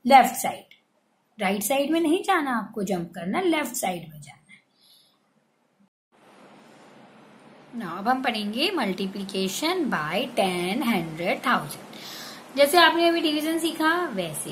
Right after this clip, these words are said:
ही multiply है, लेकिन difference बस इतना है कि वहां पर हम left side में jump करते हैं,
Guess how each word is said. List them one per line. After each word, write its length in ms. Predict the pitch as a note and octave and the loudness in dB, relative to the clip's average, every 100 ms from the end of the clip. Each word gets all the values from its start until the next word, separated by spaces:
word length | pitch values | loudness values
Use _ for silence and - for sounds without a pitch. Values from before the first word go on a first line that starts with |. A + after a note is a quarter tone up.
| D#3+ | -8
ही 200 | A#3+ F#4+ | -4 -2
multiply 540 | D4+ F3+ F3 D3+ D3 - | 0 -2 -6 -10 -14 -16
है, 420 | - - - G3 | -18 -20 -12 -8
लेकिन 440 | F3 D#3 D4+ G4 B4+ - - - - - | -6 -2 0 0 -2 -12 -20 -20 -20 -4
difference 580 | F4 F4 - E4+ D#4 - | -4 -2 0 2 2 0
बस 280 | A#3 B3 - | 0 0 0
इतना 240 | C4 - G3 | -2 -4 -2
है 320 | F3+ F#3+ B3 A#3 | -2 -2 -4 -2
कि 160 | A#3 A#3 | 0 2
वहां 300 | G3+ F3+ F#3 | 0 -2 -4
पर 220 | - A3 | -4 -4
हम 220 | A3 A3+ | -2 -2
left 240 | F3 D#3+ - | -2 -4 -8
side 340 | G#3+ G3+ G3+ | -6 -6 -4
में 160 | A3 A#3 | -2 0
jump 260 | A3+ A3+ - | -2 -2 -4
करते 320 | A3 A3 A#3+ | -6 -6 -2
हैं, 340 | A#3 B3 C#4+ | 0 0 -2